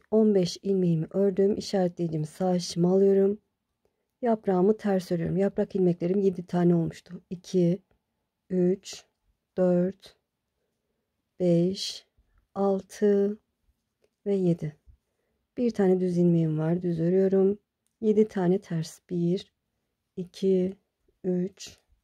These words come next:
dört, beş, altı, yedi.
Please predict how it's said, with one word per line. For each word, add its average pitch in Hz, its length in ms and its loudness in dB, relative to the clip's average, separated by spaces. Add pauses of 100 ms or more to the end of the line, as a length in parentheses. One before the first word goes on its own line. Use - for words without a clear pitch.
(360)
dört, 180 640 -2 (380)
beş, 180 600 -2 (580)
altı, 202 800 0 (180)
yedi. 170 340 -8